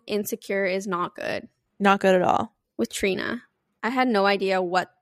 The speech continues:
Speaker 1: where the beat was going, what the melody or harmony was. Like, it's just bad.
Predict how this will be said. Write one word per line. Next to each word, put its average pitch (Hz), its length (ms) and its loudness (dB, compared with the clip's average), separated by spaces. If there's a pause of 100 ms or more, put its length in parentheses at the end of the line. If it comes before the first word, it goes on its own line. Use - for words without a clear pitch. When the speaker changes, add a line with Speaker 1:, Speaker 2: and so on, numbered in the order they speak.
Speaker 1:
where 196 260 0
the 226 100 4
beat 202 240 -6
was 202 140 -4
going, 185 380 -2
what 180 200 -4
the 202 60 -6
melody 190 420 -2
or 196 80 -2
harmony 180 380 -2
was. 175 440 -2
Like, 208 100 -16
it's 202 80 -6
just 190 220 -4
bad. - 220 0